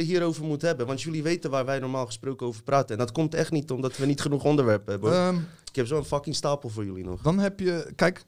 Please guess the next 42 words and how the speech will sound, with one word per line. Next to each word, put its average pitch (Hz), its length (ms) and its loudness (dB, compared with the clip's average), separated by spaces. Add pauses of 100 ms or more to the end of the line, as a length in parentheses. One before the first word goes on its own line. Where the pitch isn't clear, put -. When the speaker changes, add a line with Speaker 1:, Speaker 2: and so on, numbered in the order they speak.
(280)
Speaker 2:
eh, 143 160 4
dat 147 140 0
nummer, 175 320 2 (120)
eh, 139 200 4 (500)
Vrij 180 360 4
zijn, 123 340 2
vrij 143 560 0
zijn. 135 400 0 (200)
En 131 160 6
ze 139 100 2
danst 147 460 2
en 147 180 2
ze 151 100 4
lacht 147 300 6
en 147 160 -4
ze 139 100 -2
gaat 151 260 -4
je 160 100 -6
te 165 120 0
lijf. 156 420 0 (220)
Voor 180 240 6
een 180 160 0
uur, 156 280 4 (160)
voor 170 220 4
een 196 100 8
nacht. 190 400 4 (280)
Speaker 1:
Hm. 123 100 -4
Speaker 2:
Maar 131 160 4
denk 156 160 4
niet 170 120 6
dat 165 140 4
ze 170 120 -2
blijft. 160 500 0
Speaker 1:
Zo. 110 300 0 (220)
Speaker 2:
En 151 100 4
dat 170 100 4
gaat 220 160 2
over 170 120 2
een 143 60 2
meisje 131 260 0
van 147 100 0
zeventien. 131 520 -2